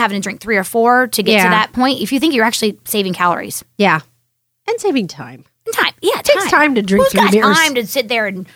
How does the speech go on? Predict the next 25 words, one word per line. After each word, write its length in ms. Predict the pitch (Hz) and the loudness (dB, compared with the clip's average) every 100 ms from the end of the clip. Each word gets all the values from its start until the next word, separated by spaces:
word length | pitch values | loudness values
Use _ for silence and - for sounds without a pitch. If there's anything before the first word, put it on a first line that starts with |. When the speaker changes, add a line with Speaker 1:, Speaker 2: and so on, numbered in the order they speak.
| _ | _
Speaker 1:
for 80 | 190 | -12
Speaker 2:
You 80 | |
Speaker 1:
three 220 | - 311 277 | -2 2 4
Speaker 2:
can 140 | 262 | 4
just 120 | 233 | 4
Speaker 1:
hours 140 | 254 220 | 4 4
Speaker 2:
slam 260 | 302 320 | 4 4
Speaker 1:
and 60 | 254 | 6
Speaker 2:
one 280 | 233 240 254 | 6 4 4
down 300 | 254 247 240 | 4 6 4
and 240 | 202 196 | 2 0
Speaker 1:
Well, 120 | 190 | 0
Speaker 2:
have 200 | 214 196 | 2 2
Speaker 1:
get, 100 | 190 | 2
Speaker 2:
it 40 | 208 | 2
Speaker 1:
get 60 | |
Speaker 2:
just 100 | 330 | 2
Speaker 1:
her 60 | 269 | 4
Speaker 2:
do 80 | 208 | 4
the 60 | |
Speaker 1:
done. 160 | 240 185 | 4 4
Speaker 2:
business. 360 | 170 175 165 | 2 0 0
Yeah. 160 | 240 214 - | 0 0 0
Speaker 1:
Yeah. 240 | - - 392 403 - 523 - 659 - | 0 2 0 0 -2 -4 -2 -6 -2
Speaker 2:
<laughs> 100 | 320 | -2